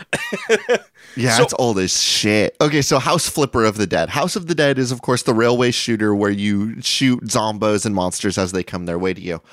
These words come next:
Speaker 2: There's a computer game that you can get called Typing of the Dead, where you do the same thing. It is just House of the Dead, but you, instead of shooting the things, you have to type up the word and it will kill the thing, which is
Speaker 1: Yes.
Speaker 2: a really cool way to do it.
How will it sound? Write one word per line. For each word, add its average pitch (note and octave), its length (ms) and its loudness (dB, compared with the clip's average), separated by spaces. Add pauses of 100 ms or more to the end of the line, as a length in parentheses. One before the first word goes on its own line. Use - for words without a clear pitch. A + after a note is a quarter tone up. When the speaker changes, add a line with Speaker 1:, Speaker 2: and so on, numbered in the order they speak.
(280)
Speaker 2:
There's C#3 400 2
a B2 140 2
computer F3+ 760 0
game G3+ 320 -4
that F3+ 120 0
you D3+ 100 -6
can D#3+ 140 0
get D#3+ 220 -2
called A#2+ 240 -2
Typing F#3 400 -2
of F#3+ 120 -4
the F#3+ 100 0
Dead, G3+ 340 0 (300)
where C3 320 2
you C3 320 -2
do D3+ 220 -2
the C#3+ 80 2
same C#3+ 340 0
thing. C#3 260 -2
It C#3+ 180 -2
is D3+ 280 2 (120)
just D3 260 0
House C3 280 -2
of G#2+ 100 -6
the G2+ 80 -2
Dead, A#2+ 480 0
but G2+ 300 0
you, G#2+ 720 -2
instead A#2 360 0
of G2 80 -4
shooting C3 380 0
the G#2 80 0
things, G#2 500 -4 (280)
you C3 80 2
have A#2+ 100 0
to A2+ 60 -6
type - 280 -2
up G#2 200 -2
the F#2+ 100 -2
word G2+ 340 2
and F#2+ 120 -2
it F2 80 -4
will F#2 120 -6
kill G#2 240 0
the F2+ 140 0
thing, F2 400 -2
which A#2 180 -2
is A2+ 180 0
Speaker 1:
Yes. C3+ 120 2
Speaker 2:
a - 20 -2
really F3 220 2
cool C#3 240 0
way A2+ 160 4
to G#2+ 100 0
do F#2 180 -2
it. - 200 -12